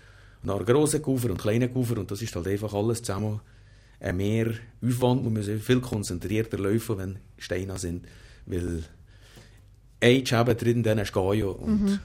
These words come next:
Speaker 1: dann ist
Speaker 2: Mhm.
Speaker 1: unter Umständen aber das Rennen fertig.
Speaker 2: Wel-, welche Schuhe hat er da? Keine normale Turnschuhe oder Barfuß hat er ja wahrscheinlich nicht können, sagen.
Speaker 1: Nein, barfuß
Speaker 2: Weil es
Speaker 1: nicht.
Speaker 2: heiß ist.
Speaker 1: Ich habe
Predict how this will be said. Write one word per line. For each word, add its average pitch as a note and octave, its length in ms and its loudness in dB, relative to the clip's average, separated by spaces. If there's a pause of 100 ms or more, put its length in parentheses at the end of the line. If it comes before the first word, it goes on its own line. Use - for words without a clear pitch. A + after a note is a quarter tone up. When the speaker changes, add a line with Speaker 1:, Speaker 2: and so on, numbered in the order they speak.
Speaker 1:
dann G3+ 100 2
ist G3+ 80 4
Speaker 2:
Mhm. G3+ 60 2
Speaker 1:
unter - 120 0
Umständen F2 280 -6
aber E2 140 -4
das F2 120 -8
Rennen E2+ 200 -6
fertig. D2+ 340 -12 (640)
Speaker 2:
Wel-, G3+ 300 10
welche G3+ 160 12
Schuhe G#3 260 10
hat G#3 100 8
er C4 60 10
da? A#3 240 6
Keine G#3 220 6
normale G3 340 6
Turnschuhe B3+ 840 6
oder A#3 200 8 (180)
Barfuß A3 400 12
hat A3+ 80 6
er G3+ 60 6
ja G3+ 80 6
wahrscheinlich G3+ 380 2
nicht - 100 -10
können, G3+ 180 0
sagen. F3 420 -4 (120)
Speaker 1:
Nein, A2+ 320 4 (160)
barfuß G#2+ 320 2
Speaker 2:
Weil - 20 0
es F#2 120 0
Speaker 1:
nicht. B2+ 160 4
Speaker 2:
heiß F#3 280 0
ist. - 120 -4
Speaker 1:
Ich C3 260 2
habe A2+ 240 0